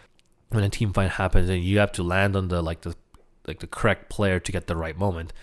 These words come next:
But that's super hard when there's so many cameras to flip through. Like, you got the perspective view, you have the top-down map view, and you got the different views of the twelve players. But they did a really good job of actually creating a format or, like, a standard of which player to follow and how to show these angles, blah, blah, blah.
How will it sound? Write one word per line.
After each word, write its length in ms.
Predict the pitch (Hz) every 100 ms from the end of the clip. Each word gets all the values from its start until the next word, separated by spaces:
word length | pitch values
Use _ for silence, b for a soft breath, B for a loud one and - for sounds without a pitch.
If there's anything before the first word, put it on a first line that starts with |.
| b b b
But 80 | 120
that's 220 | 147 -
super 340 | - 139 -
hard 260 | 80 104 92
when 120 | 85
there's 160 | 87 -
so 140 | 120
many 180 | 107 92
cameras 440 | - 107 92 90 -
to 100 | 82
flip 240 | 87 -
through. 180 | - 82
Like, 180 | - 82
you 100 | 87
got 100 | -
the 60 |
perspective 640 | - 90 - 107 - 104 92
view, 180 | 98
you 140 | 101 92
have 100 | 85
the 60 |
top-down 540 | - - 101 - 95 87
map 320 | 95 98 -
view, 200 | 101 101
and 100 | 90
you 60 | 92
got 120 | 85
the 60 |
different 520 | 82 95 - 85 78 - -
views 320 | 87 104 104
of 80 | -
the 120 | -
twelve 220 | 87 78
players. 420 | 107 123 117 113 - B B B B B B B B - -
But 300 | - 123 117
they 140 | 120 117
did 160 | 120
a 80 | 120
really 260 | 117 123 117
good 180 | 104
job 300 | - 107 101
of 140 | 98 92
actually 400 | 92 - 98 87
creating 500 | - - 107 101 95
a 100 | 90
format 720 | - - 98 98 92 87 85
or, 160 | 92 92
like, 160 | 90 -
a 40 |
standard 640 | - - 101 95 90 85
of 160 | 82 80
which 180 | 95 -
player 220 | 98 87
to 80 | -
follow 400 | 104 104 104 98
and 100 | 85
how 200 | - 92
to 80 |
show 260 | 87 - 92
these 160 | 85 92
angles, 400 | 87 85 85 -
blah, 160 | 87
blah, 340 | 82 90 95
blah. 80 | 92